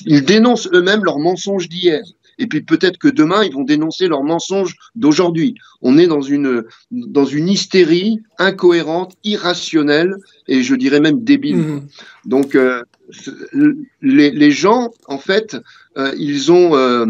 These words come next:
Speaker 1: ils ont un peu perdu le fil de ma conversation, enfin, de ma
Speaker 2: Mais,
Speaker 1: pensée,
Speaker 2: euh,
Speaker 1: c'est pas
Speaker 2: c'est pas
Speaker 1: grave.
Speaker 2: grave. Moi, je voulais justement en profiter pour vous demander,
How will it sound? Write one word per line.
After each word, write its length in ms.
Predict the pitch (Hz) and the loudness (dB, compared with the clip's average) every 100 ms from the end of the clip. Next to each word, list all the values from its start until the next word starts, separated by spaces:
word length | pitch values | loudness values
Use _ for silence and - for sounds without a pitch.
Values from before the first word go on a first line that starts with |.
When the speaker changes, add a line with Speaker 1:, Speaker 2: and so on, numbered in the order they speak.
| 110 - - _ _ | -4 -6 -20 _ _
Speaker 1:
ils 180 | 120 113 | -8 -6
ont 40 | |
un 40 | 123 | 0
peu 160 | 180 | 0
perdu 240 | 170 147 143 | 2 -2 -4
le 40 | |
fil 140 | 143 | -2
de 60 | 135 | -2
ma 100 | 127 | -2
conversation, 560 | 120 123 117 110 - 156 | -2 -4 -4 -4 -2 -2
enfin, 140 | - 143 | -2 0
de 60 | |
ma 100 | 175 | 2
Speaker 2:
Mais, 140 | 190 190 | 4 4
Speaker 1:
pensée, 80 | 196 | 4
Speaker 2:
euh, 320 | 196 196 190 | 2 4 2
Speaker 1:
c'est 80 | 185 | 2
pas 80 | |
Speaker 2:
c'est 80 | 214 | 2
pas 160 | 214 220 | 2 2
Speaker 1:
grave. 160 | 226 208 | 2 2
Speaker 2:
grave. 80 | |
Moi, 140 | 202 233 | 0 0
je 120 | 240 | 2
voulais 320 | 208 226 220 | 2 4 4
justement 520 | 196 214 - 220 214 | 2 -2 -2 2 2
en 40 | 208 | 2
profiter 460 | 208 190 208 226 | -2 -6 -4 -6
pour 160 | 240 208 | -6 -6
vous 140 | 196 | -4
demander, 520 | 180 185 202 190 240 | -2 0 2 2 2